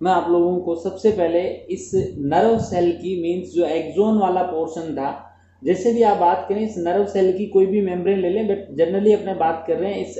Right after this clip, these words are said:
exon वाले reason की। इस exon की जो एक्सोलेमा थी, means exon की जो black color से aligning दिख रही है, membrane जो थी, उस membrane की, इस membrane का section मैं यहाँ बता रहा हूँ कि आप लोगों को किस type से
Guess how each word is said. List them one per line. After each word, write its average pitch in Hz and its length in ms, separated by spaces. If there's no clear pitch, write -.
exon 165 380
वाले 151 220
reason 139 360
की। 156 180
इस 208 360
exon 214 540
की 233 160
जो 233 160
एक्सोलेमा 190 880
थी, 165 340
means 196 320
exon 180 400
की 196 140
जो 185 160
black 180 300
color 170 200
से 180 160
aligning 160 400
दिख 156 180
रही 151 140
है, 151 240
membrane 156 500
जो 165 180
थी, 151 300
उस 220 240
membrane 196 500
की, 220 120
इस 220 240
membrane 190 400
का 214 140
section 208 440
मैं 220 140
यहाँ 185 160
बता 156 220
रहा 156 100
हूँ 185 260
कि 175 40
आप 147 220
लोगों 180 240
को 185 160
किस - 260
type 160 220
से 190 180